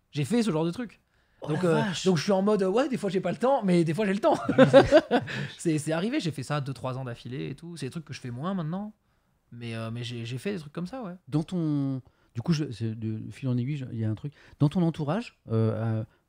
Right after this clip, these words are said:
Speaker 2: euh, amical, familial,
Speaker 1: Mhm.
Speaker 2: euh, sans rentrer dans les détails parce que je suis pas très intrusif, mais, euh, est-ce que les gens sont fiers de toi ? C'est-à-dire que dans ta famille, par exemple, est-ce que les
Speaker 1: Ouais.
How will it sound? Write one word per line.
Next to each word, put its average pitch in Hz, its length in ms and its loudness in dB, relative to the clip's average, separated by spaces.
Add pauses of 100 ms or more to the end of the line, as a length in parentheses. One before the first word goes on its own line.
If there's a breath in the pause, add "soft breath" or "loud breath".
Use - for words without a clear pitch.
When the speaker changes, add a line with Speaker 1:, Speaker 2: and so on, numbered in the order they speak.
(220)
Speaker 2:
euh, 127 260 -14
amical, 120 500 2
familial, 143 640 4
Speaker 1:
Mhm. 156 200 -4 (320)
Speaker 2:
euh, 107 560 0
sans 123 180 -4
rentrer 123 220 -2
dans 113 100 2
les 107 80 2
détails 123 240 -2
parce 131 100 -12
que - 60 -20
je - 60 -20
suis - 80 -12
pas 110 120 -2
très 104 180 -8
intrusif, 135 420 -2
mais, 151 120 0 (320 loud breath)
euh, 120 140 -2
est-ce 139 140 -4
que 190 80 0
les 147 80 2
gens 160 100 2
sont 123 160 -6
fiers 175 300 -4
de 135 80 -2
toi ? 127 240 -10 (240)
C'est-à-dire 120 360 -2
que 120 120 -6
dans 101 240 -4
ta 101 100 -4
famille, 127 300 2
par 95 180 -4
exemple, 120 300 -6
est-ce 104 120 -8
que 117 100 -8
les 98 260 -6 (320 soft breath)
Speaker 1:
Ouais. 117 440 -10